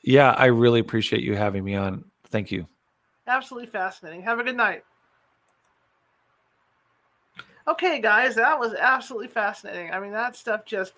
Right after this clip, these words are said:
Speaker 2: fascinates the living dickens out of me. And, uh, I, I hope you were, you know, really interested in listening and hearing it too.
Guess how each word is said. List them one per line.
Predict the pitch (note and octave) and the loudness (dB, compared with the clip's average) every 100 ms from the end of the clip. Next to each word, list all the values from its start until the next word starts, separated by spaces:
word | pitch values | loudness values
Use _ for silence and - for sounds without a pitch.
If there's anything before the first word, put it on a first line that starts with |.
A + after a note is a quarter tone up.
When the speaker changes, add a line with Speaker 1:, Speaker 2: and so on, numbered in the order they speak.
| - | -2
Speaker 2:
fascinates | A3+ A#3 - G3+ G3 - | 0 0 -4 -16 -16 -8
the | G3 - _ _ _ G#3+ | -6 -6 _ _ _ -10
living | A#3 C#4+ C4 G#3+ | -4 -2 -2 -4
dickens | G#3+ A#3 G3+ G3 | -2 -2 -4 -4
out | F3+ | -4
of | F3 | -4
me. | F#3 G3 - _ _ _ _ | -8 -12 -16 _ _ _ _
And, | A3 A3 G3 G3+ | -2 0 0 0
uh, | F#3+ | 0
I, | F3+ F3+ G#3+ G3+ | 2 2 0 -2
I | |
hope | G3+ A#3+ B3 | -2 -4 -4
you | B3 | -2
were, | A3+ A#3 A#3 _ _ _ _ _ - | 0 0 -2 _ _ _ _ _ -8
you | A3+ | -4
know, | G#3 - | -4 -6
really | - A3+ A3 | -4 -2 0
interested | A3 A#3 - A3 | -2 -6 -6 -6
in | G3 F3+ _ A3 | -6 -14 _ -10
listening | A#3+ - A3+ G#3+ | -10 -6 -8 -6
and | G#3 | -8
hearing | G#3+ G#3+ G#3 | -4 -4 -4
it | - | -8
too. | - A#3 - | -6 -6 -6